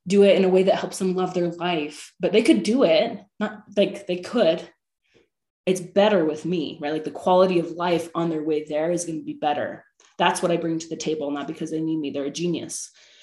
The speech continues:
And so I'm always evaluating myself, and you should too, like, my clients don't need me, but how can I serve them? How can I help them? How can I assist them, um, in a way that helps them get to where they wanna go and have the quality of life that they want, but I'm not accommodating them. They're not weak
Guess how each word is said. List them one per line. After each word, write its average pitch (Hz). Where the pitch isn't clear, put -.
And 185
so 170
I'm 180
always 185
evaluating 180
myself, 160
and 170
you 170
should 180
too, 196
like, 151
my 160
clients 165
don't 175
need 175
me, 165
but 139
how 185
can 226
I 185
serve 160
them? 147
How 160
can 202
I 160
help -
them? 139
How 165
can 202
I 175
assist 247
them, 160
um, 156
in 196
a 185
way 175
that 165
helps 180
them 185
get 185
to 196
where 190
they 185
wanna 180
go 170
and 165
have 165
the 165
quality 170
of 165
life 202
that 202
they 170
want, 156
but 160
I'm 160
not 208
accommodating 151
them. -
They're 156
not 175
weak 185